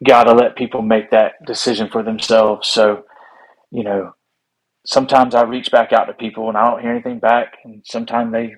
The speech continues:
reach out to me and I, and I reply back, you know, what my thoughts are. But, you know,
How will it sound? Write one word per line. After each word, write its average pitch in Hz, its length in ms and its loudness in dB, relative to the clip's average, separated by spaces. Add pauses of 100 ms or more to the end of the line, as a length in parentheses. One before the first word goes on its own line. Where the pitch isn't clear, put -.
reach 123 240 -10
out 120 160 0
to 113 60 -10
me 117 180 -6
and 120 100 -4
I, 127 140 -4 (100)
and 135 120 -4
I 131 100 2
reply 139 340 0
back, 143 300 0
you 127 60 -14
know, 117 180 -6
what 117 180 -10
my 123 120 -14
thoughts - 340 -2
are. 110 180 -10 (760)
But, - 300 -2 (160)
you 123 100 -12
know, 110 240 -12